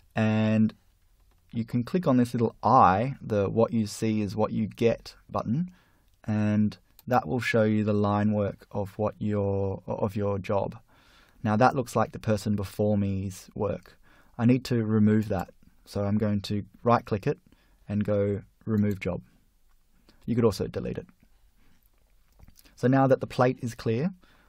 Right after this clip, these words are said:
we need to find my file over here. Uh,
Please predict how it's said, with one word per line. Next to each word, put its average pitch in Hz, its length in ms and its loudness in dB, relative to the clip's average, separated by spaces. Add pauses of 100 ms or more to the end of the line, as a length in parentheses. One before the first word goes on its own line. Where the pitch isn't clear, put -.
(160)
we 117 60 0
need 117 140 4
to 110 40 -6
find 117 440 6 (100)
my 117 220 4
file 110 600 0 (680)
over 107 220 -2
here. 107 440 -4 (800)
Uh, 98 480 -4